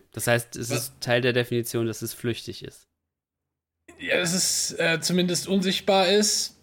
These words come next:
Speaker 2: Flüchtig ist, weiß ich nicht, ob das in jeder Definition der Fall ist. Auf jeden Fall geht's um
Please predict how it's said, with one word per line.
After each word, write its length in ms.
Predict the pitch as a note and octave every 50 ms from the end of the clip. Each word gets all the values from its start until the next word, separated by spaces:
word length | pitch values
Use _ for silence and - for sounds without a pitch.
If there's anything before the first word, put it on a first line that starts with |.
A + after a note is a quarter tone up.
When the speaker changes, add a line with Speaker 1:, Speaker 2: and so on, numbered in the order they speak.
| _ _ _ _ _ _
Speaker 2:
Flüchtig 540 | - - F3 F3+ F#3+ - - F#3 F3 -
ist, 440 | - F3+ F3 - - - - - - - - _
weiß 300 | - - C3+ D3+ D#3 E3
ich 120 | E3+ E3+ D#3+
nicht, 120 | F3+ E3+
ob 80 | D#3+ E3
das 180 | E3+ D#3 -
in 140 | - - D3
jeder 260 | D3+ D#3 F3 F#3 F#3
Definition 600 | E3+ F3+ F3+ - F#3 E3+ E3 E3 - F3+ F3 F3
der 100 | E3+ D#3+
Fall 240 | D#3+ - F3 E3+ D#3+
ist. 160 | D3+ E3 E3
Auf 120 | E3 D#3 -
jeden 160 | E3 D3+ D3+
Fall 220 | - E3 D3 D3
geht's 280 | C#3 D#3 D#3+ D#3+ - -
um 300 | - D3 D3+ D3 C#3+ C3+